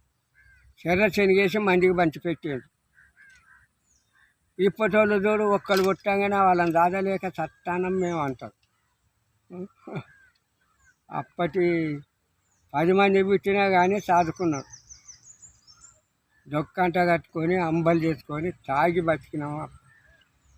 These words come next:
కానీ ఇప్పుడు అదే ఈ, ఇప్పుడు ఈ తెల్లటి మెతుకులు అన్న మాట ఇప్పుడు ఈ జమాల పుట్టినోనికి, "ఏ నేను సన్నటి బువ్వ తింటానని" అన్నట్టు కానీ వాడు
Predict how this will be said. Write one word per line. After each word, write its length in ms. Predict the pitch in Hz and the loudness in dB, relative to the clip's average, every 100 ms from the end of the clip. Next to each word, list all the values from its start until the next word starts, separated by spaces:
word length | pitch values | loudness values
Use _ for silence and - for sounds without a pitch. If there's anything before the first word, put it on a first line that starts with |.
| _ _ _ | _ _ _
కానీ 400 | 156 185 185 156 139 131 _ 135 - _ _ _ _ _ _ _ _ _ _ _ 131 120 | -16 -16 -16 -18 -18 -20 _ -20 -20 _ _ _ _ _ _ _ _ _ _ _ -20 -20
ఇప్పుడు 280 | - 127 | -20 -16
అదే 440 | 123 123 139 180 180 - - _ - - | -12 -6 0 0 0 -6 -20 _ -20 -4
ఈ, 200 | 160 185 | 2 4
ఇప్పుడు 340 | 185 - 196 196 | 4 0 2 4
ఈ 100 | 175 | 4
తెల్లటి 360 | 175 175 185 | 2 0 2
మెతుకులు 420 | 190 180 - 185 | 0 -2 -2 0
అన్న 260 | 180 180 175 | 2 2 0
మాట 580 | 175 170 175 202 185 139 - _ - - _ _ _ _ _ _ | 0 0 -2 0 0 -2 -10 _ -20 -20 _ _ _ _ _ _
ఇప్పుడు 300 | 160 151 175 | -10 -4 2
ఈ 200 | 170 175 | 4 4
జమాల 380 | 160 175 180 180 | 4 4 4 2
పుట్టినోనికి, 840 | 175 170 180 185 180 165 196 190 | 2 -2 -2 0 0 -2 -2 0
"ఏ 400 | 175 185 190 202 | 2 2 2 0
నేను 360 | 208 196 190 185 - _ _ - - - | -2 -4 -6 -8 -12 _ _ -20 -14 -6
సన్నటి 400 | 175 185 180 180 | -2 -2 -2 -4
బువ్వ 300 | 175 180 175 | -2 -2 -2
తింటానని" 580 | 175 165 175 175 175 | -4 -4 -4 -4 -4
అన్నట్టు 380 | 175 175 170 170 | -2 -4 -4 -6
కానీ 280 | 170 170 185 - _ _ _ 143 | -6 -4 -6 -12 _ _ _ -8
వాడు 500 | 156 165 165 160 | 2 4 4 0